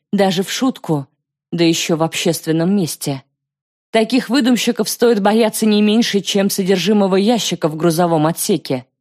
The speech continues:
«Мама», начинает Олимпия. Будто собирается с духом сообщить Мэлори нечто важное, однако Мэлори не готова выслушивать.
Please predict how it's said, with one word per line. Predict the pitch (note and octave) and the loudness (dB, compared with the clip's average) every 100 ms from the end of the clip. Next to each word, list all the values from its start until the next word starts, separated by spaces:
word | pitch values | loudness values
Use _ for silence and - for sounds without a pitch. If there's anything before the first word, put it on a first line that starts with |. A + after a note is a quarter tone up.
| _ _ _ _ _ - | _ _ _ _ _ -10
«Мама», | F#3 G3+ A3+ B3+ B3+ C4 A#3 _ _ _ - | -4 0 0 2 2 0 -2 _ _ _ -4
начинает | G3 F#3+ A3 G#3 F3 E3+ | -4 -2 -2 0 0 -2
Олимпия. | F#3+ G3+ D#3+ D3+ C#3+ C#3+ _ _ _ _ _ _ | -2 0 -2 -2 -6 -8 _ _ _ _ _ _
Будто | G3+ A3+ A#3 | 0 0 0
собирается | - A3 G#3 A3 G#3+ - G#3 | 0 0 0 2 0 0 -2
с | |
духом | F#3+ B3+ A3 B3+ B3 | 0 0 2 2 2
сообщить | A3 G3 - G#3 F#3 | 0 -2 -2 -4 0
Мэлори | G3+ G#3+ A3 G3 G3 | 0 2 2 2 2
нечто | G3 G3 - - G3+ | 2 0 -2 -2 0
важное, | G#3+ A#3 E3+ D#3 C#3+ C#3+ _ _ _ _ | 0 0 0 0 0 -4 _ _ _ _
однако | F3+ E3+ F3+ F3 E3+ | -4 -2 -2 -2 -2
Мэлори | E3+ E3+ E3+ E3+ E3+ | 0 2 2 0 0
не | E3+ | 0
готова | E3 F3+ G3 F#3+ D#3 | 0 -2 -2 -2 0
выслушивать. | D#3+ - G#3+ E3+ D3 C#3+ - | -2 -4 -6 -4 -6 -6 -8